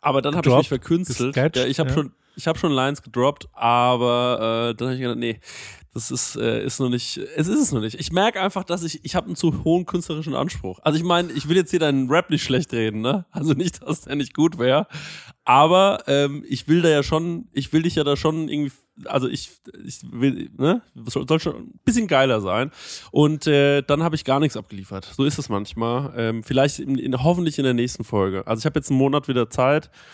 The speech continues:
Speaker 1: Hoffentlich kriegen wir es bis dahin hin, dass ich da noch mal ein paar geile Lines, aber es darf ja auch nicht zu lang sein. Willst ja jetzt auch keine drei Minuten von mir, wie ich da so Slim Shady-mäßig, B-Rabbit-mäßig einen rein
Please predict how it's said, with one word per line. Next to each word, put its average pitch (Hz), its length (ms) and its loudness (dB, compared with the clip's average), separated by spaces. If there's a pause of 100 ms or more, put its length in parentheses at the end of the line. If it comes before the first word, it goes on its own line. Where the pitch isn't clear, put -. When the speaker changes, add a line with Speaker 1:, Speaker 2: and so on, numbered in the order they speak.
(240)
Speaker 1:
Hoffentlich 120 240 0
kriegen 127 140 0
wir 123 60 2
es 117 100 -4
bis - 140 -8
dahin 104 260 2
hin, 101 220 -4 (180)
dass 104 140 -4
ich - 100 -10
da 107 100 2
noch 107 140 0
mal 101 140 0
ein 104 80 -6
paar 101 180 0
geile 104 240 0
Lines, 107 320 -2
aber 131 80 0
es 127 80 -2
darf 139 160 -4
ja 143 60 -2
auch 135 60 -2
nicht 139 140 -2
zu - 80 -6
lang 123 300 0
sein. 101 320 -2 (320)
Willst - 180 -2
ja 127 80 4
jetzt 127 160 0
auch 120 100 0
keine 120 240 0
drei 113 220 2
Minuten 127 380 2
von 117 200 0
mir, 120 300 2
wie 117 80 -2
ich 117 120 -4
da 120 120 2
so 117 380 2
Slim 123 300 0
Shady-mäßig, 123 1000 0
B-Rabbit-mäßig 123 920 2
einen 117 160 0
rein 120 440 2